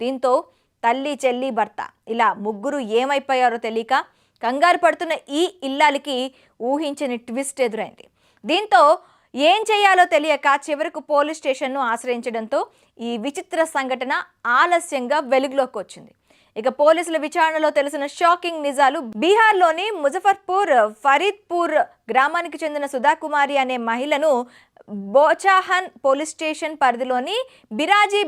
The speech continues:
భగత్ కుమారుడు చోటు అనే యువకుడితో రెండు వేల ఇరవై ఒకటిలో వివాహం జరిపించారు. ఇక ఈ దంపతులకు ఓ కూతురుంది. అయితే కొంతకాలం వీరి కాపురం సజావుగానే సాగింది. కానీ గత కొన్ని నెలలుగా హఠాత్తుగా భర్త చోటు సుధాకుమారి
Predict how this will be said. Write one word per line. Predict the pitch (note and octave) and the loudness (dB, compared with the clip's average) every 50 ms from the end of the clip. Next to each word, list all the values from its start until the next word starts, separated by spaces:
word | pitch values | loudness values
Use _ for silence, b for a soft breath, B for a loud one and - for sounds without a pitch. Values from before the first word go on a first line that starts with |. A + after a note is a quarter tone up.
| B3 C#4 | 2 2
భగత్ | D4 C4+ D#4+ E4 - _ D4+ | 4 4 2 -2 -2 _ -10
కుమారుడు | C#4+ C4+ D4 C#4+ C#4+ C#4 B3+ E4 F4 F4+ - | -4 0 2 2 2 2 0 -4 -6 _ 0
చోటు | D4+ D4 D#4+ D#4+ - F#4+ F4+ - C4+ | 4 4 4 4 2 -2 -2 -2 -2
అనే | C4+ C4+ C4 B3 B3 | -2 -4 -2 -4 -4
యువకుడితో | B3 C4+ B3 C#4+ B3 A#3+ G#3+ C4+ D4 G4 D5 b b b b b b b b B3+ | -4 -4 -6 -4 -6 -4 2 2 2 2 2 b b b b b b b b 2
రెండు | D4 F4 G#4+ | 2 4 4
వేల | A4+ A#4 G4 E4 D4+ | 4 4 4 4 4
ఇరవై | D4 D4+ D#4 E4 | 4 4 4 4
ఒకటిలో | D#4 D4+ D4 F4 G4 E4+ | 2 2 2 -6 -6 -4
వివాహం | C#4+ A#3+ C4 B3 B3 A#3+ C#4 C#4 B3 | 0 2 2 2 2 0 -8 -4 -2
జరిపించారు. | B3+ A3+ G#3+ - G#3 F#3+ F3 - F#2 - b b b b b b C4+ | -2 -2 -2 -8 -12 -12 -10 -12 -12 -12 b b b b b b -2
ఇక | C#4 F4 E4 C#4 A3+ C#4 D#4+ | 2 4 2 4 4 2 4
ఈ | G4 A4 F#4+ | 4 6 4
దంపతులకు | G4 E4+ D#4+ D4 D#4 D4 D4+ C4+ C4 C4 - C#4 C#4+ - - C4+ | 4 2 4 0 -2 0 0 -2 -2 0 0 -2 -2 0 0 -2
ఓ | C4 C4 | -2 0
కూతురుంది. | C4+ D4 D#4+ D#4 E4 C#4 A3 - - - - _ - | -4 -4 -4 -2 -4 -6 -6 -6 -12 -18 -10 _ 0
అయితే | C4+ D#4 D4 F#4+ E4+ F4+ F#4 - | 0 0 2 2 2 2 2 0
కొంతకాలం | D4+ D4 - D4 C#4 C#4+ C4 C4+ D4 D#4+ D#4+ D4+ C4 | -2 0 0 -4 2 2 2 2 2 0 -4 -4 -6
వీరి | C4+ B3 B3+ - | -8 -8 0 2
కాపురం | A#3+ A3+ A#3+ A#3+ D4 D4+ D#4 - | 2 2 2 0 -4 -4 -2 -4
సజావుగానే | B3 G#3+ G3+ B3 C4 C#4 C#4 D4 C#4 C#4+ C#4 - | -4 0 4 4 4 4 4 0 -2 -2 -2 0
సాగింది. | C4 A#3 A3 G#3 E3+ - - - | -2 -2 -2 -4 -12 -14 -6 -2
కానీ | C4 C#4 D4+ E4+ D#4 D4 D#4+ _ - | -2 0 0 -2 -4 -6 -6 _ 2
గత | E4 D#4+ E4+ E4+ - | 2 4 4 2 2
కొన్ని | E4+ D#4+ D#4 D4 C4+ C4 | 2 0 2 0 0 0
నెలలుగా | B3+ C#4+ D#4+ E4 C#4+ D4 E4+ - b b b b b - | 2 2 0 0 2 0 0 0 b b b b b -2
హఠాత్తుగా | C#4+ D4 - G#4+ A4+ A4+ - G#4+ F4 G4+ F#4+ C4+ F#3+ F#3+ G#3 | 0 2 4 2 2 4 0 2 4 6 6 6 4 4 2
భర్త | B3 - _ F4 F4 _ - | 0 0 _ -8 -10 _ 2
చోటు | D#4 D4+ F#4 F4+ F#4 E4+ F4 G4+ - | 2 2 2 2 -2 -6 -6 -6 -6
సుధాకుమారి | - D#4+ C#4 F4+ G4+ G#4+ G#4 G4+ F#4+ E4 E4 D#4 D4 D4 | -8 0 2 2 2 2 0 -4 -2 0 2 2 2 0